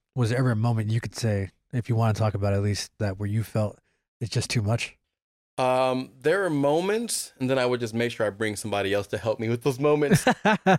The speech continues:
Speaker 2: So what, I, what, like, for example, like, you know, when I was, when I was, the times I was managing Dell, we were doing nationwide tours. First couple of times, I only brought merch people beyond,
Speaker 1: Mm.
Speaker 2: like, the D J and stuff like that.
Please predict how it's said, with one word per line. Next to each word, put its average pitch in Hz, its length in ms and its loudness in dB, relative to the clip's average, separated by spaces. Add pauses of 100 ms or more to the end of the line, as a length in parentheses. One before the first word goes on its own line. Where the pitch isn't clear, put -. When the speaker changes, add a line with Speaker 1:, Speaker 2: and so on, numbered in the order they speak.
(220)
Speaker 2:
So 170 80 2
what, 170 120 4
I, 160 60 2
what, 156 160 0
like, 135 160 0
for 139 140 0
example, 123 360 -2
like, 113 240 -2 (560)
you 127 100 -2
know, 107 300 -2 (120)
when 123 160 -2
I 117 100 0
was, 117 240 0 (100)
when 117 140 -4
I 113 40 0
was, 110 140 -4
the 117 140 -12
times 120 320 -2
I 113 40 -2
was 107 80 -2
managing 107 380 -4
Dell, 104 180 -2
we 101 40 -4
were 101 80 -4
doing 98 160 -8
nationwide 95 320 -12
tours. 95 380 -8 (500)
First 139 180 0
couple 123 180 0
of 117 60 -10
times, 110 560 -4 (320)
I 117 80 -2
only 123 160 0
brought 104 240 -2
merch 110 300 -4
people 147 340 -4 (220)
beyond, 107 260 0
Speaker 1:
Mm. 101 40 -2
Speaker 2:
like, 98 120 -4
the 101 80 -4
D 98 180 -8
J 95 140 -6
and 92 100 -10
stuff 90 120 -18
like - 140 -20
that. 90 180 -14